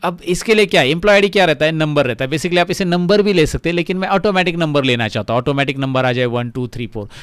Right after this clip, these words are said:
इसलिए मैं इसे ऑटो नंबर रखूँगा। मैं इसे नंबर नहीं लूँगा, क्या लूँगा, ऑटो नंबर लूँगा। याद रखिए, ऑटोमेटिक नंबर वहाँ पे आते जाएंगे। अब ये पहला डेटा टाइप ठीक है, मैंने सिलेक्ट किया एम्प्लॉय आईडी के लिए प्रॉपरली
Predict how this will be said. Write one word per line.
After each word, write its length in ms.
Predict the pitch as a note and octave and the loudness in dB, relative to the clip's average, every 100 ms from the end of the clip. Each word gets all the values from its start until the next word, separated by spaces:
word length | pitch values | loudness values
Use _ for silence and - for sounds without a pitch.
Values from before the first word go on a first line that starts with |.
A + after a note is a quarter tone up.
| - D#3 | -12 -6
इसलिए 240 | E3 E3 | -2 0
मैं 100 | D#3+ | 0
इसे 160 | C#3 F3 | -2 -4
ऑटो 320 | D3 C3 D#3 | -4 -2 0
नंबर 340 | C#3 C3 C3 | 0 -2 -2
रखूँगा। 800 | A#2+ B2 - A#2 A#2 B2+ B2 F#2+ G#2 | -2 -6 -6 -8 -6 -2 -2 -2 -6
मैं 220 | C3+ C#3+ | -4 -4
इसे 180 | B2+ C#3+ | -2 -4
नंबर 280 | C#3 C#3 | -4 -4
नहीं 140 | C#3 C3+ | -4 -4
लूँगा, 220 | A#2 G#2+ | -6 -8
क्या 180 | G#2 C#3+ | -6 -4
लूँगा, 300 | D3 D3+ F3+ - _ _ D#3+ | -2 -6 -8 -14 _ _ -2
ऑटो 200 | D#3 D3+ | 0 0
नंबर 320 | B2+ A#2+ G#2 | 0 -4 -6
लूँगा। 280 | F#2+ F#2 G#2+ | -6 -8 -6
याद 220 | C#3+ C#3 B2 | 0 0 -2
रखिए, 240 | A2 A2+ | -6 -6
ऑटोमेटिक 640 | C3 D3 C#3+ C#3+ C3+ D3 | -4 -4 -4 -4 -4 -4
नंबर 260 | C#3 B2+ C3 | -4 -2 -2
वहाँ 180 | B2 A#2 | -2 -4
पे 100 | D3 | -4
आते 300 | C#3+ C3+ A#2+ | -4 -4 -4
जाएंगे। 420 | A2 F#2 F2+ F#2+ - - _ _ | -6 -10 -12 -16 -20 -20 _ _
अब 140 | D3+ F3 | -6 -2
ये 80 | G#3 | 0
पहला 300 | G3+ G#3 G#3+ | 2 4 4
डेटा 240 | G#3+ G#3+ | 2 2
टाइप 240 | G#3 G3+ - | 2 0 0
ठीक 260 | G3+ G3 | 0 2
है, 240 | F3 F3+ A#3+ | 2 2 -2
मैंने 260 | D#3 D#3+ E3+ | -4 -2 -2
सिलेक्ट 300 | E3+ D#3+ - | 0 -2 2
किया 100 | D#3 | 0
एम्प्लॉय 320 | D3+ D3+ D3 | 0 2 2
आईडी 180 | C#3+ C3+ | 2 2
के 120 | C#3+ | 2
लिए 100 | D3 | 2
प्रॉपरली 600 | D3 C#3+ B2 C#3 C#3 | 2 0 2 0 0